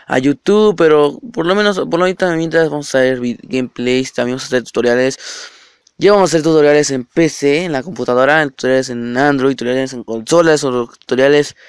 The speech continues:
de tecnología, pues, ¿no? Así también game-,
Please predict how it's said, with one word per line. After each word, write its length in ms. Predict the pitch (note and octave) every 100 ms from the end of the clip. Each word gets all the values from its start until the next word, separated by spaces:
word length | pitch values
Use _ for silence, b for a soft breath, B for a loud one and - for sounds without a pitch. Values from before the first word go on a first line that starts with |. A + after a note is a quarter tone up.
| B B B B B B _
de 100 | -
tecnología, 600 | D#3 F3+ A3 A3 C4 G#3
pues, 260 | - C#3+ C3+
¿no? 180 | C#3+ F3+ B B B _ _ _ - _ _ _ _
Así 540 | C#3+ C3 - C#3 C3+
también 280 | A#2 A#2 B2+
game-, 260 | A#2+ A#2